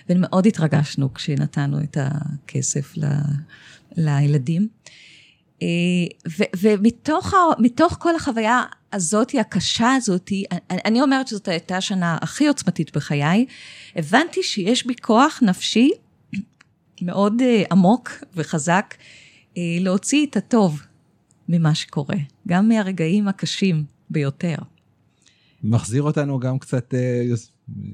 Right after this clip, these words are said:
Speaker 2: מעין, מעין מעגל עם הסיפור שבהתחלה של, אה, מסקנה של, אה, לצמוח מתוך הטראומה.
Speaker 1: כן. אתה יודע, אני, יש את הספר של, אה, ויקטור פרנקל, שהוא אוסטרי, ש-, אה,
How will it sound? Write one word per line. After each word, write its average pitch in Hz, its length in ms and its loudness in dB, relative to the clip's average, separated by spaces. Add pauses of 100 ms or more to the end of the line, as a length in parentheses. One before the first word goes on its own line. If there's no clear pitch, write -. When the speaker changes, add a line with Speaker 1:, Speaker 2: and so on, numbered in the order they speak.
Speaker 2:
מעין, 98 260 -6 (240)
מעין 135 240 2
מעגל 139 500 0
עם 139 120 0
הסיפור 139 420 -2
שבהתחלה 139 800 -2
של, 117 320 -4
אה, 117 360 -2 (520)
מסקנה 113 460 -2
של, 123 340 -4
אה, 123 160 -4
לצמוח 139 600 -2
מתוך 139 320 0
הטראומה. 147 540 0 (260)
Speaker 1:
כן. 175 280 -8 (560)
אתה - 80 -10
יודע, 175 240 -2
אני, 160 340 -2
יש 170 360 -2
את - 120 -2
הספר 185 460 0
של, 151 280 -2
אה, 151 120 0
ויקטור 170 360 -2
פרנקל, 175 640 2
שהוא 147 580 -4
אוסטרי, 170 640 0 (560)
ש-, - 220 -8 (920)
אה, 147 60 -6